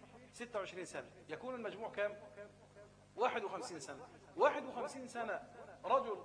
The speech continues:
صنف وألف ورجل شرح، وإحنا ما بنكلفش خاطرنا واحد وخمسين دقيقة نقرأ بس حديث بشرحه من فتح الباري. يعني تخيل البخاري والحافظ ابن حجر، ده مثال،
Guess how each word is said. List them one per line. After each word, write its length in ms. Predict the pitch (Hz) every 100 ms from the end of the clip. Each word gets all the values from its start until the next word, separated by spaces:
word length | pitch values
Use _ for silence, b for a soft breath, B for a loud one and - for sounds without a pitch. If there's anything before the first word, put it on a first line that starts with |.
| 247
صنف 540 | 269 254 254 285 - 175
وألف 440 | 208 262 285 180
ورجل 320 | 196 240 233
شرح، 400 | - 254 302 - - - 302
وإحنا 300 | 240 277 277
ما 120 | 240
بنكلفش 400 | 226 202 233 -
خاطرنا 400 | - 214 233 208
واحد 220 | 233 277 226
وخمسين 380 | 208 190 233
دقيقة 380 | 214 247 226 254 - 160
نقرأ 320 | 254 - 202
بس 240 | 220 -
حديث 300 | - 180 208
بشرحه 480 | 170 196 196 - 180 202 190 -
من 80 | 165
فتح 220 | 202 202
الباري. 260 | 170 143 127 - - 143 - - - - 165
يعني 160 | 143
تخيل 340 | - 190 214 196
البخاري 500 | - 202 202 254 - 202 190 - - 151
والحافظ 520 | 165 175 - 214 185
ابن 140 | 165 165
حجر، 260 | 208 233
ده 160 | - 165
مثال، 420 | 165 196 269